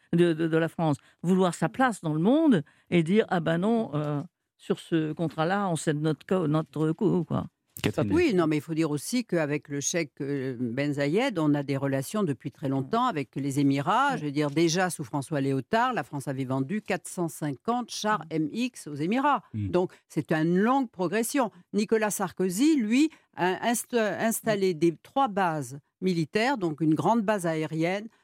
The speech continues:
Speaker 3: euh, en espérant qu'on achèterait des Rafales. Et donc, il avait négocié longtemps et ça n'avait pas abouti. Alors, il s'est passé beaucoup de choses, mais entre-temps, dans les pays du Golfe, y compris l'Arabie Saoudite, on s'aperçoit maintenant que les Américains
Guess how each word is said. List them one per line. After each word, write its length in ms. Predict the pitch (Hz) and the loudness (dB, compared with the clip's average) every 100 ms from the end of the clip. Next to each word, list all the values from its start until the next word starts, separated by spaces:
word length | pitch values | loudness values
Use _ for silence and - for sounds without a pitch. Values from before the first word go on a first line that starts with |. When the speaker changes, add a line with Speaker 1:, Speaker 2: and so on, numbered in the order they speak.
| _ | _
Speaker 3:
euh, 60 | 139 - | -4 0
en 120 | 190 | 2
espérant 760 | 233 - - 233 214 233 330 320 _ _ | 2 -2 -2 2 2 4 2 0 _ _
qu'on 140 | 214 | -2
achèterait 420 | 220 214 220 - 277 | 0 0 -6 -4 0
des 100 | 226 | 0
Rafales. 500 | 185 - 156 139 139 | 0 -4 -4 -4 -4
Et 120 | 190 180 | -2 0
donc, 340 | 175 269 285 | 2 2 0
il 100 | 185 | 0
avait 340 | 165 139 185 220 | 0 2 0 2
négocié 420 | 165 160 156 170 | 2 0 -2 0
longtemps 260 | 160 277 | 0 0
et 100 | 285 | -2
ça 140 | 233 240 | 0 2
n'avait 260 | 226 226 | 2 2
pas 260 | 220 - 302 | -2 0 0
abouti. 480 | 240 180 170 160 135 - _ - | 0 -2 -4 -2 -4 -6 _ 0
Alors, 220 | 170 208 | 0 2
il 60 | |
s'est 140 | 214 262 | 0 0
passé 300 | 220 190 180 | 0 0 0
beaucoup 240 | 151 143 | -2 -2
de 80 | 147 | -2
choses, 260 | 294 339 302 | 0 0 0
mais 200 | 185 190 - | 0 0 2
entre-temps, 680 | - 285 - 202 - 156 131 - _ _ _ | 2 0 0 -4 -2 -4 -4 -8 _ _ _
dans 240 | - 247 | 0 0
les 180 | 254 240 | 2 -2
pays 320 | - 226 226 | -2 -2 -2
du 160 | 190 180 | -2 -2
Golfe, 460 | 147 190 233 254 | 0 2 0 -2
y 60 | 175 | -2
compris 320 | 175 160 220 | -2 -2 -2
l'Arabie 340 | 180 156 160 190 | -2 -2 -4 -8
Saoudite, 400 | 165 139 131 165 | -8 -6 -6 -6
on 60 | |
s'aperçoit 420 | 160 170 185 - 196 | -6 -4 -6 -4 -2
maintenant 360 | 170 - 220 | -2 -2 -4
que 200 | 226 165 - | -4 -10 -8
les 300 | 165 175 170 | -2 0 2
Américains 580 | 254 247 190 - 160 | 2 0 -4 -4 -6